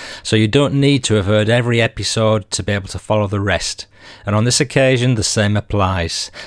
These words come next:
But I do think if you have listened to some of the earlier Dunkirk episodes, then you will gain more enjoyment from this episode, 'cause you'll be a little bit more familiar with the background,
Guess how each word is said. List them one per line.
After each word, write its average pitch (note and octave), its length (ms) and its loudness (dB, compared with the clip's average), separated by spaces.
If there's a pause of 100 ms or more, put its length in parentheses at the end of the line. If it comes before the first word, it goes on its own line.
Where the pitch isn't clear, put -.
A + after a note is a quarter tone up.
(140)
But G#2 140 2
I G2+ 80 0
do D3 340 2
think F#2+ 480 -2
if - 180 -4
you G#2+ 160 2
have C3 460 0
listened G2 480 0
to G2 100 -10
some A2+ 220 -2
of G2 120 -2
the G#2+ 160 0
earlier A#2+ 280 2
Dunkirk A#2 580 0
episodes, F#2+ 840 -4 (360)
then G#2 180 2
you G#2 160 2
will A2+ 280 4
gain G#2+ 320 2
more B2 260 4
enjoyment G#2+ 680 0 (240)
from G2+ 320 0
this G#2 180 0
episode, F2 600 -4 (220)
'cause G2+ 140 -2
you'll A2 140 2
be G#2+ 120 0
a A2 40 4
little D3 260 2
bit C3+ 280 -2
more C3+ 200 4
familiar A#2 520 2
with A2 160 0
the G2 80 -4
background, F#2 680 -2